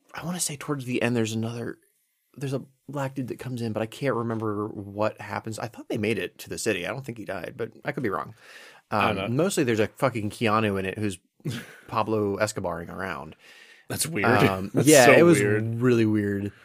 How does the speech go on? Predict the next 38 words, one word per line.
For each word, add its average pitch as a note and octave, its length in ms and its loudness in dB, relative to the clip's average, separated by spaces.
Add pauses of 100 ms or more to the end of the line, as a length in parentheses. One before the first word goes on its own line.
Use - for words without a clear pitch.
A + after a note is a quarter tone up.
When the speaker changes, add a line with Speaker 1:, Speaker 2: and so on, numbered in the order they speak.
(340)
Speaker 1:
Um, A2 420 0 (640)
<laughs> - 680 -20
this C3+ 360 -2
was C3+ 140 -4
the B2 200 2
other A#2+ 280 4
movie G#2+ 360 4
that G#2 240 0 (600)
introduced A2 420 -2
me A2+ 80 -4
to A#2 120 -2
a G2+ 40 2
band G2+ 220 0
that G#2 60 -2
I'm G2+ 60 -2
like, F#2+ 200 -8
"That D#3 100 -12
was D#3 120 -12
a - 120 -20
sweet G#2+ 360 -12
fucking G#2 360 -16
band." A2+ 440 -12
This - 120 -14
movie A#2+ 240 0
is - 240 -8
Speaker 2:
Oh, G3 200 8
yeah. G3 80 8
Speaker 1:
stupid, D3 120 4
Speaker 2:
What, D#3 120 10
Speaker 1:
but, F3 160 4
Speaker 2:
what E3+ 160 10
was F3+ 140 4
the C#3+ 80 -4
band? B2+ 300 6
Speaker 1:
uh, G2 40 2
I F#2+ 40 0
think - 160 -4
Federale. G2+ 560 -2